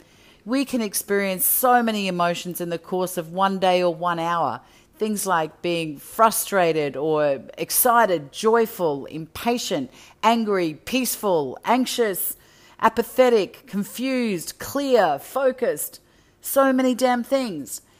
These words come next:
When you really want to bring in lasting change of who you're being and how you perform and what results you produce, it takes acceptance of what the current situation is,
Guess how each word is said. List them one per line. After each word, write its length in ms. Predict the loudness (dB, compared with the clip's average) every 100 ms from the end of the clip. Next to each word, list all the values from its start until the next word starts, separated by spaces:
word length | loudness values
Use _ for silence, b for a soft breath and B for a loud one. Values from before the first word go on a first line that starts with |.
| b b b _ _
When 340 | -4 0 2
you 140 | 2 -2
really 800 | -4 -6 -2 0 2 0 -2 -4
want 400 | -2 0 0 -4
to 120 | -12
bring 320 | -6 -2 0 -2
in 140 | -4
lasting 600 | -2 0 0 0 -4 -8
change 440 | -6 -4 -4 -6
of 120 | -10 -14
who 200 | -6 -4
you're 220 | 0 -2
being 600 | -2 -4 -2 -2 -4 -6 b b b b b -4
and 200 | -4 -4
how 360 | 2 4 6
you 300 | 4 -2 -10
perform 580 | -10 -14 -2 0 2 0
and 180 | -2 -2
what 160 | -2
results 540 | -4 -2 2 2 0 -10
you 80 | -12
produce, 680 | -12 -14 -8 -6 -6 -10 b b
it 140 | -14 -10
takes 400 | -4 -2 -2 -8
acceptance 840 | -8 -4 0 0 -2 -8 -10 -10
of 240 | -6 -6
what 240 | -2 -2 -2
the 60 |
current 480 | -8 -6 -2 -2 -4
situation 840 | -8 -10 -8 -6 -4 -4 -4 -10
is, 340 | -8 -6 -6